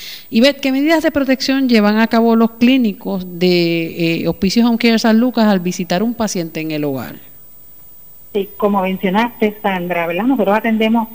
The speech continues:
Speaker 2: todo tipo de población, pero sí ciertamente ha sido un reto ante la pandemia que se presentó, que se, que se ha presentado, ¿verdad?, del coronavirus, el nosotros, eh, manejar este grupo de tercera edad, porque es el grupo que desde un inicio,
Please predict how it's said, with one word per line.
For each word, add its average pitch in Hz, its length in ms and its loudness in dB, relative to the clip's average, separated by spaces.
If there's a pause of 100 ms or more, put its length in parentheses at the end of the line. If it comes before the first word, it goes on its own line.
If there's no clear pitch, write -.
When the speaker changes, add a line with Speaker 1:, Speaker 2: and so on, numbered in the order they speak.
Speaker 2:
todo 208 200 2
tipo 220 220 -6
de 208 140 -4
población, 175 720 -6 (560)
pero 190 320 -2
sí 214 160 0
ciertamente 240 640 0
ha 220 40 -4
sido 214 220 -2
un 208 240 -6
reto 214 560 -4 (160)
ante 160 800 -8
la 170 180 0
pandemia 170 460 -2
que 220 120 -4
se 208 120 -2
presentó, 196 560 -6 (140)
que 208 100 2
se, 185 120 -4 (120)
que 196 140 -2
se 190 100 -2
ha 180 80 0
presentado, 233 600 -4
¿verdad?, 220 260 -6
del 202 180 -2
coronavirus, 185 800 -2 (580)
el 294 160 0
nosotros, 214 540 -2 (100)
eh, 196 460 0
manejar 190 600 0
este 214 220 -6
grupo 226 260 -2
de 220 80 -2
tercera 226 380 -6
edad, 254 120 -4
porque 220 260 -4
es 196 40 -6
el 208 120 -6
grupo 247 340 -2
que 214 80 -6
desde 185 240 -6
un 180 100 -6
inicio, 214 580 -2